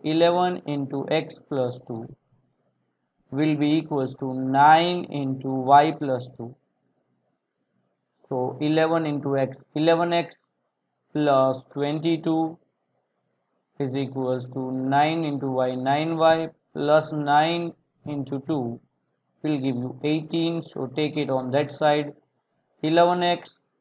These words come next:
minus nine y is equals to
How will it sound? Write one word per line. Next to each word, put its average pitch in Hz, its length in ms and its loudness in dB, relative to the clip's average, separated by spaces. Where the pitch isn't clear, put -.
minus 131 800 -2
nine 151 480 0
y 156 360 6
is 156 180 -2
equals 151 340 -2
to 139 180 -12